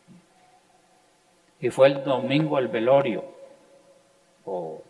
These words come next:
ya la despedida, sábado y domingo. No, pues ahí en la, en el velatorio, pues quisieron velatorio, pues cobran.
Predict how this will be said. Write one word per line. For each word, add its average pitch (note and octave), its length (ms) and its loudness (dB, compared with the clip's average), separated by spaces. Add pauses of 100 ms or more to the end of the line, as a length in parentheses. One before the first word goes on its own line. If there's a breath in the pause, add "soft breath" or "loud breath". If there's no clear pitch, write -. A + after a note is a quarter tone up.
(120)
ya G#2+ 260 2
la A#2+ 140 -2
despedida, G2+ 540 -4
sábado B2 400 2
y G#2 80 -6
domingo. G2 420 -8 (720 loud breath)
No, G3 260 0
pues A#2+ 200 -2
ahí A#2+ 260 4
en C3 140 0
la, A2 540 2 (760)
en A2 140 -4
el A#2 120 0
velatorio, B2+ 500 4
pues - 120 -12
quisieron A#2 420 0
velatorio, B2 760 2
pues - 160 -10
cobran. G2 500 2